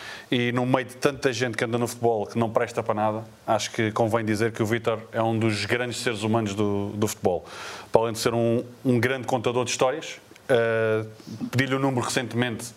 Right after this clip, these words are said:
para poder fazer este convite e eu acho que ainda nem sequer tinha terminado o convite e ele já estava a aceitar. E, portanto, é um grande contador de histórias, um grande ser humano, um grande treinador e um privilégio, porque já,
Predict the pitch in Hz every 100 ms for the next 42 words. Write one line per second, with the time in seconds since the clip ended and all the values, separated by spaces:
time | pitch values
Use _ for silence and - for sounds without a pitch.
0 | - - - - - 120 117 117 113 117
1 | 107 104 - 113 117 117 - 117 120 127
2 | - - 120 120 - 127 131 123 139 -
3 | 131 123 123 127 127 120 120 123 123 131
4 | 127 127 123 120 - 113 104 90 - -
5 | - - - 120 120 110 123 110 - -
6 | 127 135 135 123 131 131 123 117 - 131
7 | 135 131 - - 117 117 123 - 117 117
8 | 123 139 131 123 123 127 127 120 117 113
9 | 123 - - - - 113 110 113 107 113
10 | 117 113 120 104 95 92